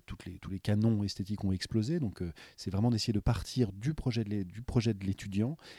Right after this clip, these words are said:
et de l'accompagner sur trois ans, euh, accompagner son écriture sur trois ans. Euh,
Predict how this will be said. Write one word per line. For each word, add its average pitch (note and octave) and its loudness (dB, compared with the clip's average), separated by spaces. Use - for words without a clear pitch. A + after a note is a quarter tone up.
et B2 4
de A#2+ 8
l'accompagner A#2 4
sur - -6
trois F#2+ 2
ans, D3 -2
euh, F2 -4
accompagner G2 -2
son G2+ -4
écriture - -6
sur A2 -10
trois F#2+ -2
ans. E2 -4
Euh, F2 -4